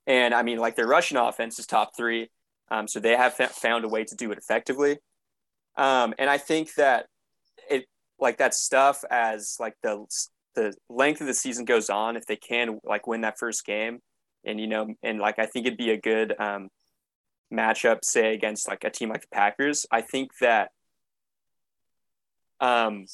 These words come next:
like, it just kinda wears on you. And, like, if you can lean on it more and more as the games go on, I think it's just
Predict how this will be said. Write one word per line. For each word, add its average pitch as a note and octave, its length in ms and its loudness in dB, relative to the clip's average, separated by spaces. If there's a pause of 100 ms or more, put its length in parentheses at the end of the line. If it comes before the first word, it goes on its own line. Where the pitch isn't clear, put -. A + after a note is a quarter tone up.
(720)
like, B2+ 260 2 (100)
it C3 120 0
just C#3 200 -4
kinda E3 160 2
wears A2 400 -2
on G#2+ 160 -6
you. G2+ 300 -8
And, A2+ 180 -2
like, A2 200 0
if - 280 2
you C3 80 0
can A2 280 -4
lean A#2+ 180 0
on B2 140 0
it A#2+ 120 -2
more A2+ 220 0
and A2 80 -6
more A2 240 -4
as A2 140 -6
the A2 80 -10
games G#2+ 320 -6
go G#2+ 240 2
on, G#2+ 240 -2
I G#2 80 -2
think G#2 180 -10
it's G#2 260 -2
just - 380 -2